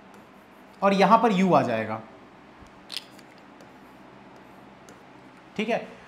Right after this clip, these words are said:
तो ये आपका पूरा स-, set हो चुका है question। बस अब हमको direction set करने हैं, तो direction देखते हैं कैसे set करेंगे।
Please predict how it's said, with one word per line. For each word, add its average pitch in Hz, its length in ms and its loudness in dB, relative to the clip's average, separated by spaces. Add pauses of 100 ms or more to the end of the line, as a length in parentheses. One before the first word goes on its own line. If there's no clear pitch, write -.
(140)
तो 220 40 0
ये 220 200 2
आपका 254 240 6
पूरा 247 240 6
स-, 214 480 4
set 208 180 2
हो 233 80 4
चुका 233 240 2
है 226 120 2
question। 233 380 -2 (340)
बस 233 180 6
अब 247 140 8
हमको 233 300 6
direction 185 480 4
set 196 260 2
करने 135 240 0
हैं, 120 60 -8
तो 151 60 -6
direction 165 400 4
देखते 196 260 0
हैं 202 80 -4
कैसे 196 200 -2
set 196 220 -4
करेंगे। 196 300 -4